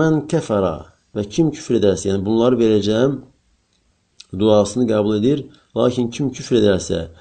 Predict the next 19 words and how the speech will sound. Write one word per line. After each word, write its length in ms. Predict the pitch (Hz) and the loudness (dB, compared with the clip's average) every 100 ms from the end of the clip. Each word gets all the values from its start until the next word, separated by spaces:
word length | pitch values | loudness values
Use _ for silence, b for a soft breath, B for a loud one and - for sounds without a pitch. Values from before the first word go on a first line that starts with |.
| b b | b b
"fə 80 | 139 - | -2 0
umətti'uhu", 1200 | 147 135 123 127 147 135 107 110 107 101 95 98 | 4 4 4 0 2 2 4 2 2 4 2 2
məttə 560 | 110 156 156 - 127 113 117 | 2 2 -2 0 2 4 2
yumətti'u, 800 | 117 135 139 127 110 143 165 165 B B B B | 2 2 0 -2 2 4 2 0 B B B B
yəni 140 | 120 123 131 | -4 0 0
insana 800 | 131 127 123 135 135 120 110 - | 0 -2 2 2 4 2 -2 -2
uyğun 380 | 123 120 117 127 | 0 2 2 2
gələn, 300 | 113 107 107 | 2 2 0
insana 360 | 113 113 120 127 | 0 0 -2 -2
xoş 360 | 127 143 - | -2 -4 -4
gələn, 460 | 117 107 113 135 151 - b b _ _ _ _ _ _ _ _ _ _ 104 | -4 0 2 0 -2 -10 b b _ _ _ _ _ _ _ _ _ _ 0
e, 360 | 101 101 101 | 2 4 4
ş-, 160 | 101 127 | 0 -8
e, 220 | 117 110 | -6 -4
şeylə 640 | 104 - 123 120 120 143 139 - _ | -2 2 2 2 2 0 -2 -12 _
insanı 800 | 117 113 107 107 117 131 139 - _ _ | -2 -2 -2 -2 2 2 0 -6 _ _
kifayətləndirmək. 1200 | - - 110 104 - 98 95 95 92 85 82 - _ _ _ _ _ _ _ _ _ _ _ _ _ 110 | -10 -2 0 0 -2 -2 0 0 0 -4 -8 -20 _ _ _ _ _ _ _ _ _ _ _ _ _ -4
İnsana 360 | 107 113 113 | -4 0 2
vermək. 480 | 107 98 95 85 - | 4 4 2 -4 -10